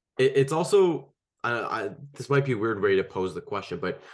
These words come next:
is it weird that we miss O'Reilly even though we've only had him for two weeks? Does anyone else, like, do you feel like we miss him?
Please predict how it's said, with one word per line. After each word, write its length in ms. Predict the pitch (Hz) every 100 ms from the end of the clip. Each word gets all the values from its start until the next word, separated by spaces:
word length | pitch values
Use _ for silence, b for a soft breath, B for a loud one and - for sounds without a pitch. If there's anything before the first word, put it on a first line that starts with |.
| B B
is 140 | 143
it 160 | 180 107
weird 420 | 120 135 143 143
that 120 | 120
we 120 | 107
miss 500 | 98 90 98 - - -
O'Reilly 540 | 98 98 87 92 98 107
even 180 | 107
though 80 | 113
we've 140 | 98 95
only 140 | 95
had 260 | 90 92 95
him 160 | 107
for 140 | - 107
two 160 | -
weeks? 340 | 113 139 - - _ _ _ _ _ -
Does 140 | 139
anyone 220 | 123 127 110
else, 280 | 107 -
like, 140 | 120 123
do 80 | 117
you 60 |
feel 140 | - 131
like 120 | 107
we 100 | 92
miss 300 | 87 110 -
him? 240 | 120 139